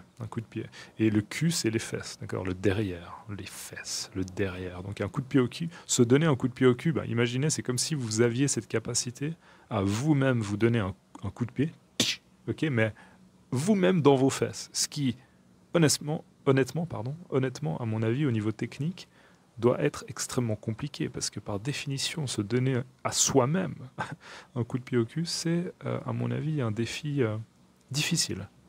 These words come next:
Euh, après, peut-être qu'il y a justement des gens qui font du yoga et qui sont extrêmement souples et qui ré-, qui, qui, qui savent, euh, qui sont capables de se donner, euh, un coup de pied au cul. Mais voilà, donc c'est clairement au sens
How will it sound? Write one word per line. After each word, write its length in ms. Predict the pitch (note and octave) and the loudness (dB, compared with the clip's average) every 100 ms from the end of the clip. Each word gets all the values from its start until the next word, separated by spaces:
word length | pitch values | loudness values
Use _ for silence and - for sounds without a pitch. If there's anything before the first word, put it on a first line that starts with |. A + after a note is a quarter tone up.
| - - - - - | -20 -20 -20 -16 -8
Euh, 100 | G#2+ | -6
après, 240 | F#2+ - | -2 0
peut-être 380 | E3 - A#2+ C#3+ | 0 0 -2 -4
qu'il 180 | - A2 | -2 -2
y 60 | G#2 | 0
a 100 | B2 | 0
justement 400 | A#2 - A2 A#2+ | -2 -4 -2 0
des 120 | G#2 | 0
gens 160 | G2 A2+ | 0 -2
qui 160 | - | -6
font 160 | - G#2+ | -8 -4
du 100 | G2 | 0
yoga 400 | G2 G2+ G#2+ A#2+ | 2 2 2 -2
et 100 | B2 | -6
qui 160 | - A2 | -8 -4
sont 240 | - A2+ - | -4 -4 -6
extrêmement 560 | A2+ - - G#2 F#2 F2+ | -6 -6 -2 -2 -2 -2
souples 380 | - G3 E3+ - | -2 -2 -4 -4
et 100 | - | -2
qui 360 | A#2 - - F3 | -2 0 -2 -2
ré-, 500 | B2+ F#2+ A2+ C3 - | -2 0 2 2 0
qui, 180 | B2+ G#2+ - - | -4 -8 -10 -16
qui, 140 | - - - | -16 -16 -14
qui 120 | - | -6
savent, 440 | - - E3 A#2+ B2+ - - - - - | 0 0 0 -4 -6 -14 -18 -18 -18 -12
euh, 260 | G#2+ A2 A2 | -8 -6 -6
qui 120 | - | -6
sont 120 | - | -4
capables 580 | A2 A#2 - D3 A2 G2+ | 0 0 2 2 2 -4
de 260 | A2+ B2 - | 2 2 2
se 180 | - A#2 | -6 -6
donner, 440 | G#2+ A2+ A#2+ C3 C3 | -4 -2 0 -2 -4
euh, 80 | G#2 G#2+ | -8 -6
un 80 | A2+ | -6
coup 120 | A2 | -6
de 60 | A#2 | -8
pied 140 | - | -2
au 60 | A2 | -2
cul. 180 | - A2 | -2 -8
Mais 260 | A2 A2 A2+ | -4 -4 0
voilà, 240 | A2 F#2 - - | 0 -2 -6 -6
donc 120 | A2+ - | -4 -2
c'est 120 | A#2+ | -2
clairement 380 | - C#3+ D#3+ C3 | 0 0 2 2
au 40 | |
sens 440 | - A#2+ A#2 - | 2 -2 -2 -6